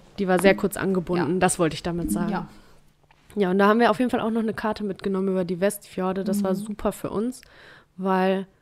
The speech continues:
Speaker 1: da waren alle Straßen drauf aufgezeichnet. Und das sind nun mal nicht so viele, deswegen war das eigentlich ganz gut. Wir hätten da rein theoretisch auch nur nach Karte fahren können. Haben wir, glaub ich, hier und da auch mal gemacht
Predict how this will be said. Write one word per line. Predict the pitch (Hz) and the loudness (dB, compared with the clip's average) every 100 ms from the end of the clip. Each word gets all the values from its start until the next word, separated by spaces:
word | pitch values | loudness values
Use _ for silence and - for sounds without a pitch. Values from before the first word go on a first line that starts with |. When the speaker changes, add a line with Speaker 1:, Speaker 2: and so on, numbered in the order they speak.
| _ _ | _ _
Speaker 1:
da | 185 185 | -4 0
waren | 185 185 | 0 0
alle | 156 190 | 0 -2
Straßen | - - 185 202 226 | -2 -2 -2 -2 -4
drauf | 208 214 - | -2 -2 -2
aufgezeichnet. | 202 220 - - 226 220 220 247 254 - - _ _ _ _ _ _ _ | -4 -6 -6 -6 -2 -2 -2 -4 -4 -6 -16 _ _ _ _ _ _ _
Und | 180 190 | -6 -4
das | 185 185 | -2 0
sind | 202 | 2
nun | 208 202 | 4 4
mal | 196 | 2
nicht | 196 170 | 0 0
so | 190 202 | -2 -2
viele, | - 233 240 220 | -2 -2 0 0
deswegen | 196 190 185 190 190 | -2 -2 -2 -2 -2
war | 180 | -4
das | 185 - - - _ - | -6 -10 -20 -20 _ -8
eigentlich | 202 196 | -4 -2
ganz | - 196 185 | 0 -2 0
gut. | 220 190 | -2 0
Wir | 196 | 0
hätten | 202 196 202 | 0 -2 -2
da | 190 190 180 - | 0 0 -4 -8
rein | 185 196 190 | -4 -2 -2
theoretisch | 202 190 208 - | -2 -2 -2 -2
auch | - 147 | -2 0
nur | 202 214 | 2 2
nach | 220 196 - | 2 0 -2
Karte | 202 202 - | -2 -4 -6
fahren | - 226 220 | -4 -2 -2
können. | 233 208 | -2 -2
Haben | 208 | 0
wir, | 220 220 | 2 2
glaub | 208 214 | 2 2
ich, | 220 - _ _ | 2 -4 _ _
hier | - 226 | 2 2
und | 214 196 | 4 2
da | 165 | 2
auch | 185 196 | 2 0
mal | 185 | -2
gemacht | 180 185 185 - - | 0 0 -2 -6 -20